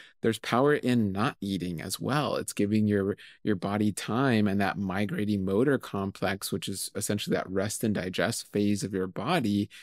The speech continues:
to kind of do its thing. And so this notion of constantly grazing, whether it's little s-, a snack here, a little snack there every thirty minutes or every hour is, is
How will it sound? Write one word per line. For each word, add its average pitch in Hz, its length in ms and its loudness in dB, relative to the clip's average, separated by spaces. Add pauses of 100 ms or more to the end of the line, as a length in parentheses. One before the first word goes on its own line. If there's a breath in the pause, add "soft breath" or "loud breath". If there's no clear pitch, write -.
(340 loud breath)
to 127 140 2
kind 131 280 2
of 113 160 -2
do 113 180 4
its 160 200 0
thing. 143 420 0 (120)
And 107 160 -2
so 107 380 2 (420 loud breath)
this 117 220 2
notion 113 400 4
of 104 160 0
constantly 104 760 -2
grazing, 95 840 0 (400 loud breath)
whether 104 300 4
it's - 160 2
little 104 160 4
s-, - 280 -2
a - 60 -4
snack 92 440 -2
here, 139 260 4
a 123 40 4
little 101 200 0
snack - 380 -2
there 117 260 4
every 101 220 2
thirty 98 340 0
minutes 107 360 2
or 98 60 2
every 95 280 -2
hour 135 420 2
is, 110 320 -2
is 107 340 -2